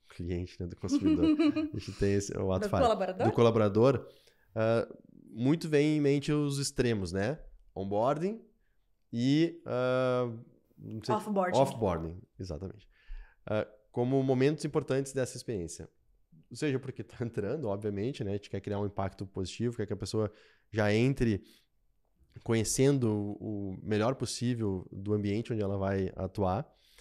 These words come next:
Speaker 1: mas também quando ela tá de saída, que isso seja uma, uma experiência boa pros dois lados, né? No
Speaker 2: Uhum.
Speaker 1: senti-, eu não sei se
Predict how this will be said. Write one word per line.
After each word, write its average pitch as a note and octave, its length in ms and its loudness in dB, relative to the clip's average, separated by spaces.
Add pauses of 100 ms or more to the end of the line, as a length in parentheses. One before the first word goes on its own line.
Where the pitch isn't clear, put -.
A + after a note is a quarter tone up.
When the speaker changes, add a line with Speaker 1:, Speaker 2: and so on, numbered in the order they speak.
(200)
Speaker 1:
mas C#3+ 140 2
também D#3+ 380 2
quando C#3 200 0
ela G#2+ 680 0 (520)
tá A#2 120 0
de A#2 100 -6
saída, A2+ 640 0 (500)
que - 100 -4
isso C3+ 140 -4
seja C#3+ 280 2
uma, C3+ 1000 2
uma A2 120 -2
experiência B2+ 680 2 (480)
boa C3+ 360 4
pros D3 180 -2
dois C3 260 4
lados, G#2 360 0
né? G2 100 0
No G#2 60 0
Speaker 2:
Uhum. G#2 60 0
Speaker 1:
senti-, G#2+ 320 -4 (120)
eu - 160 -12
não C3 80 -14
sei D3 120 -4
se B2 280 -6